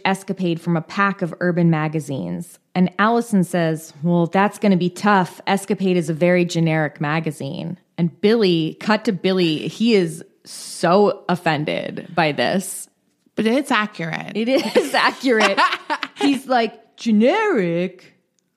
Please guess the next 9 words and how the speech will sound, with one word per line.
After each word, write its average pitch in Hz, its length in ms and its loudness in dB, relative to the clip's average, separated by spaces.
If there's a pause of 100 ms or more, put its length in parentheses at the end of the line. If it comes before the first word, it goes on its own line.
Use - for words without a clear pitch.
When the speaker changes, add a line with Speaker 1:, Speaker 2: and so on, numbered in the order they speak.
(120)
Speaker 1:
What 339 120 2
do 427 40 2
you 466 140 0
mean 480 260 -2
generic?" 175 920 0 (920)
And 202 340 0
Allison's 220 460 -2
like, 233 200 -6
"Billy, 339 480 4